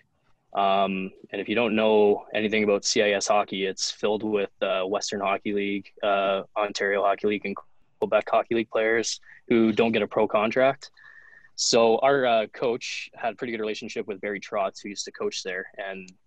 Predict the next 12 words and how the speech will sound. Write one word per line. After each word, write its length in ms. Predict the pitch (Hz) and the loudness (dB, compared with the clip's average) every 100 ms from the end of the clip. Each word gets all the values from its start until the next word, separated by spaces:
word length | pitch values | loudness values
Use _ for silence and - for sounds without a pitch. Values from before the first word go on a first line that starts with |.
| - | -8
uh, 220 | 98 92 | -4 -2
we're 140 | 92 92 | -4 -6
fortunate 420 | - 110 - 104 | -2 -2 0 -2
enough 140 | 98 | -2
to 80 | - | -2
go 100 | 101 | -4
play 260 | 92 110 98 | -2 0 0
them 360 | 98 95 98 95 | 0 -2 -4 -6
two 200 | - 110 | -2 0
exhibition 520 | 98 - 110 - 101 | 0 0 0 0 -2
games. 440 | 95 98 123 - - - - - - _ _ | -2 -2 -2 -4 -8 -18 -20 -20 -20 _ _
So 800 | - - 123 123 120 117 117 110 | -2 2 4 6 6 4 2 -2